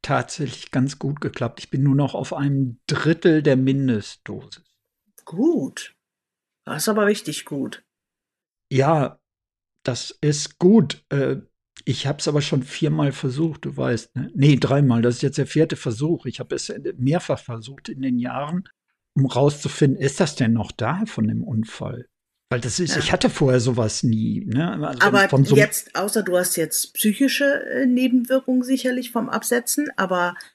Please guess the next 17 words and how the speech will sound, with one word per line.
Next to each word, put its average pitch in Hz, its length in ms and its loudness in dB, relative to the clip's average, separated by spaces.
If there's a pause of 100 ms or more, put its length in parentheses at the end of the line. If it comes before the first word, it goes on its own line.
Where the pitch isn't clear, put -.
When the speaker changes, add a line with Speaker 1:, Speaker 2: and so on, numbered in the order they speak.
(160)
Speaker 1:
Ja. 131 120 2
Speaker 2:
auch - 200 2 (120)
schon 180 260 0
Schmerz 185 580 0
wieder? 285 440 2
Also 196 260 2
Speaker 1:
Ja. 139 300 4 (420)
Speaker 2:
Okay. 180 240 -4
Speaker 1:
Ja, 123 220 -4 (580)
definitiv. 123 720 0
Der 127 100 0
Schmerz 151 380 2
ist - 180 -2
wieder 123 220 -2
da. 113 340 -8 (220)
Speaker 2:
Ah. 151 320 2
Speaker 1:
Also 143 240 4